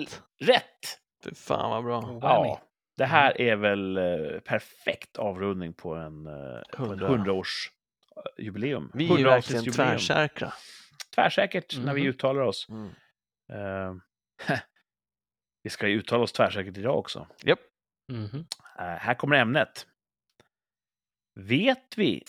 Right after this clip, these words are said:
Speaker 2: vem som pajar Nord Stream inom ett år?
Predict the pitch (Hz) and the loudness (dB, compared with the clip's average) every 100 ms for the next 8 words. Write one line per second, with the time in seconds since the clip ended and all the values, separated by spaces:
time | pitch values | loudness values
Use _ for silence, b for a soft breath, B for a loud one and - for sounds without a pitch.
0 | - _ _ _ _ 104 127 123 131 120 | -20 _ _ _ _ 2 2 2 0 -2
1 | _ - 180 98 101 123 120 117 165 190 | _ 4 6 6 4 4 4 2 2 0
2 | - - 110 76 - - _ _ _ - | -4 -2 -2 -2 -10 -20 _ _ _ -6
3 | 110 98 95 76 - | -2 -2 -2 -4 -4